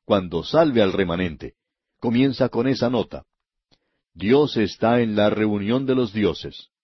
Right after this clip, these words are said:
Bueno, eso no ha sucedido aún y tendrá lugar en el milenio.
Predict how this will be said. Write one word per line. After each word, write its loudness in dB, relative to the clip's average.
Bueno, -2
eso -6
no -6
ha -4
sucedido -10
aún -4
y 4
tendrá 2
lugar 2
en 0
el 0
milenio. 0